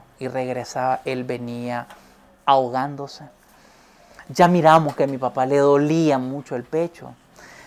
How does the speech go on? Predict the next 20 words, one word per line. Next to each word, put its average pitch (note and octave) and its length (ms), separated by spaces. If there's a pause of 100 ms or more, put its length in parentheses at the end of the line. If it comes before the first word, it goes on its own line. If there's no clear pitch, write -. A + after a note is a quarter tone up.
(120)
Ya D#3 80
miramos D#3 400
que D#3 80
a C#3+ 40
mi C#3 100
papá C3+ 580 (400)
le D3+ 180
costaba D3 540
demasiado D#3+ 1400 (320)
respirar, D3+ 840 (580)
a F3+ 160
tal F#3+ 200
punto A#3+ 420
que D#3+ 420 (380)
un, F3 340
una F3 220
noche E3 520 (280)
él E3+ 280
no E3 80
sentía F#3+ 680